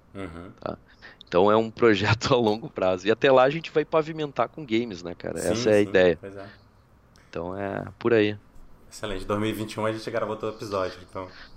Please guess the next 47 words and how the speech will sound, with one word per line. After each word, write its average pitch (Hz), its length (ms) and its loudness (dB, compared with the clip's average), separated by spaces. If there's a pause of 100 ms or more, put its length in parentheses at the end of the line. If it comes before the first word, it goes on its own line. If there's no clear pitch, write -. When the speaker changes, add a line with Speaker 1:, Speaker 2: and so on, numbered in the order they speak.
(360)
Speaker 2:
Ah, 139 340 4
Speaker 1:
pra 110 140 0
ver 107 40 2
o - 20 -2
que 131 80 6
Speaker 2:
tomara. 131 180 6
E, 156 40 8
Speaker 1:
aconteceu. 127 600 2 (200)
<laughs> - 180 -14
Speaker 2:
cara, 147 400 6
e 117 200 0
espero 120 440 0
que 147 100 -8
a 139 40 -10
gente 135 220 -14
tenha 135 280 -10
também 127 320 -8 (180)
co-, 117 240 -4
como 117 300 -6
fazer 113 300 2
drops 101 580 4
antes 92 280 -2
disso, 85 320 -6
sabe? 80 460 -2 (160)
Ah, - 60 -4 (220)
Speaker 1:
Uhum. 104 80 -10 (120)
Speaker 2:
de - 160 -8
ter 98 400 4
não 104 180 2
só 127 240 4
aquele 120 220 0
conteúdo 101 540 -4 (320)
imenso 98 600 2
lá, 90 260 6
mas 113 260 0
e 107 60 -6
conseguir 113 480 -4
lançar 110 380 2
drops 95 520 2
e 98 140 -4
já 92 320 2
ir 98 60 0
trabalhando 92 520 -4
com - 160 -10
isso 87 280 -6
antes, 95 320 -6
né? 82 80 -8